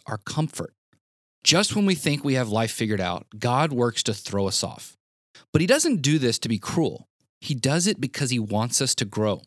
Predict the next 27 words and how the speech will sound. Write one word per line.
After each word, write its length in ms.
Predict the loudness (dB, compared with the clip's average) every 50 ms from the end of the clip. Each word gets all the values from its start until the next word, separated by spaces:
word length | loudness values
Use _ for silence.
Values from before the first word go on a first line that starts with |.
| _ _ _ _ _ _ _ -20 -20 -12 2
He 160 | 4 4 4
wants 300 | 6 2 2 2 2 2
us 120 | 2 4
to 100 | 4 2
grow 260 | 2 4 4 4 6 4
in 60 | 4
our 120 | 2 2
relationship 580 | 4 2 2 2 0 0 0 0 -2 -2 -2 -4
with 140 | -6 -4 -2
him, 320 | -2 -2 -2 -2 -6 -12 _ _ _ _ _ _ _ 0
to 100 | 0 2
know 320 | 2 4 4 4 4 4
him 200 | 2 2 0 2
more 220 | 2 2 0 0 0 -2
intimately. 640 | -2 -2 -2 -2 -4 -4 -4 -8 -12 -16 -16 -18 _ _ _ _ _ _ _ _ _ _ _ -2 2
But 120 | 4 4 4
in 100 | 4 2
order 260 | 2 2 2 2 0
to 60 | 0
grow 280 | 0 2 4 4 4 4
in 60 | 2
our 100 | 2 2
relationship, 800 | 2 2 2 2 0 0 -2 -2 0 0 0 0 -2 -4 -8 -20 _ _ -20 -20 _ _ _ -20 -10 _
God 440 | -4 -2 0 0 0 0 0 0 0
must 360 | 0 2 2 0 -2 -4 -4
grow 340 | -2 0 0 0 0 -2 -4 _ 0
us. 460 | 0 0 0 0 0 0 0 -2